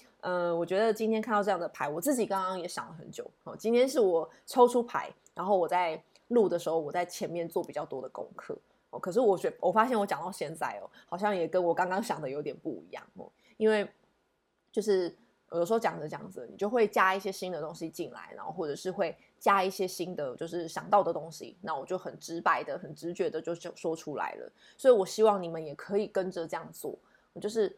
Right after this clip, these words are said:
每天给自己一个新的思考方式，哦，每天给自己一个新的，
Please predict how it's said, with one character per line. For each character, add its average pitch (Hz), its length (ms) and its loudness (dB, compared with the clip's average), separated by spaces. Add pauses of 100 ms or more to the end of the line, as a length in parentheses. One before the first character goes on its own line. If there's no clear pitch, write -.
(160)
每 165 160 -10
天 190 480 -2 (180)
给 170 140 -4
自 208 160 -2
己 160 180 -8
一 - 20 -6
个 147 300 -2
新 233 300 -4
的 180 120 2
思 - 480 -8
考 - 160 -2
方 170 240 -2
式， - 300 -8
哦， - 140 -14
每 135 120 -12
天 202 160 -6
给 180 140 -2
自 208 160 -4
己 143 180 -10
一 113 80 -10
个 170 200 -4
新 240 320 -2
的， 156 280 2